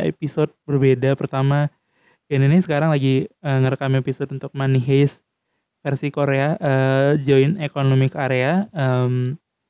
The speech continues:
nanti kemungkinan akan rekaman juga untuk, eh, ini bocoran tipis aja sih, episode mendatang mungkin akan ngobrolin Umbrella, Umbrella Academy.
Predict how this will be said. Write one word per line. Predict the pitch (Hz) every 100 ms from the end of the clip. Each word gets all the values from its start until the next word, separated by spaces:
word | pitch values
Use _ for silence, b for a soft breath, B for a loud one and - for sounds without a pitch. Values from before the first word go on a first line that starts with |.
| _ _ _ _ _ _ _ -
nanti | 139 165 180 _ _ _ _ _ _
kemungkinan | 143 143 143 143 143 156 160
akan | 151 - 139 135
rekaman | 139 143 139 139
juga | 135 139 143
untuk, | 135 135 - _ 143
eh, | 131 127 127 127
ini | 143 143
bocoran | 131 135 131 127
tipis | 131 139
aja | 135 131
sih, | - -
episode | 135 143 -
mendatang | 139 135 151 147
mungkin | 139 156 143
akan | - 139
ngobrolin | 135 135 135 135
Umbrella, | 139 131 131 131 139 -
Umbrella | 139 135 131 131 143
Academy. | - 131 127 135